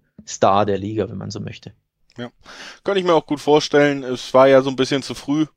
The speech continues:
Speaker 2: Bei seinem Manchester United-Wechsel hat man ja
Speaker 1: Ja.
Speaker 2: schon gemerkt, ne? Da war, schon da war er hochgelobt, kam, konnte sich dann auch in der Premier League nicht wirklich anpassen, nicht so durchsetzen, ist dann den Schritt zurückgegangen und war da ja direkt wieder auf dem Niveau, was man eigentlich sich erhofft hatte,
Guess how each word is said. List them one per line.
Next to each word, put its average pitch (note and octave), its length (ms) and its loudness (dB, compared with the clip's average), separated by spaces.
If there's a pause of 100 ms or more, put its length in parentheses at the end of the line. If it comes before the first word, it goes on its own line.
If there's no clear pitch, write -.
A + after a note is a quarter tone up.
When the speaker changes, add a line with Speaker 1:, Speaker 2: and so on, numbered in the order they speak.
(120)
Speaker 2:
Bei B2 160 2
seinem B2 280 0
Manchester B2 400 -4
United-Wechsel A#2+ 720 0
hat A#2 140 0
man A#2+ 140 -8
ja A2 240 0
Speaker 1:
Ja. C#3 120 4
Speaker 2:
schon A#2+ 140 -2
gemerkt, A#2 360 2
ne? D3+ 160 0
Da B2 200 2
war, B2 240 2
schon B2+ 160 -8
da B2+ 180 4
war B2 160 6
er A#2 60 0
hochgelobt, C3 580 -2
kam, C3 320 2 (400)
konnte B2+ 240 2
sich B2 160 -6
dann B2 160 0
auch A#2 140 0
in B2+ 60 -4
der A#2+ 60 -4
Premier B2+ 280 -6
League B2 180 -6
nicht B2 160 -8
wirklich B2 300 -10
anpassen, B2+ 440 -8
nicht C3 140 -6
so C3+ 100 -2
durchsetzen, C#3 640 -2 (400)
ist - 160 -6
dann C3+ 160 4
den C3 140 0
Schritt - 240 -2
zurückgegangen C3+ 580 2
und B2 100 -4
war A2 140 4
da B2+ 80 4
ja A#2 160 4
direkt A#2 400 -6
wieder A#2+ 160 4
auf G#2+ 120 -2
dem A#2 160 -2
Niveau, A#2 340 -6
was A2+ 220 2
man G#2+ 260 -4
eigentlich A2+ 440 -4
sich A#2+ 200 -6
erhofft A2+ 340 -2
hatte, A#2+ 300 0